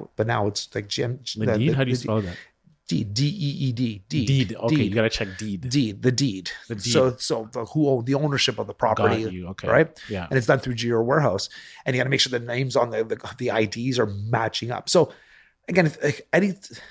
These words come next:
Speaker 1: most of my clients, there's some sort of history behind them that we've
Speaker 2: Mm-hmm.
Speaker 1: had, like, you know, for, it's very, like, kind of rare we get somebody we just know absolutely nothing about. But if somebody,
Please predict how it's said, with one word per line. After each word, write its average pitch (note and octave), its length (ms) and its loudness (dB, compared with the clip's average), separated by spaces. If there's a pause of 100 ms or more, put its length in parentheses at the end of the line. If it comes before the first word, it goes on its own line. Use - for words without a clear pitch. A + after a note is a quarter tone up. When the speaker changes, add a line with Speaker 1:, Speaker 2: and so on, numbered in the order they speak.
(360)
Speaker 1:
most G3 300 4
of F3 60 2
my D3 160 -2
clients, C3+ 380 -2
there's B2+ 140 -2
some C#3 140 -2
sort C3 160 -2
of - 80 -8
history - 300 0
behind G#2 440 -6
them G2 180 -4
that G2+ 160 2
we've G#2+ 120 2
Speaker 2:
Mm-hmm. G2+ 100 0
Speaker 1:
had, G2+ 220 0
like, F#2+ 140 -2
you G#2+ 40 -2
know, G#2 120 2
for, - 180 -12 (380)
it's C3 100 -10
very, C#3+ 260 4
like, C#3+ 240 2 (540)
kind E3 160 2
of A#2 140 2
rare A#2 200 4
we A#2+ 160 0
get A2 140 -2
somebody A#2 320 2
we G#2+ 140 -4
just - 300 -8 (100)
know A2+ 320 -2
absolutely A2 360 0
nothing G2+ 200 -6
about. G2+ 340 -2 (540)
But D#3 100 8
if D3 80 2
somebody, G#3+ 340 0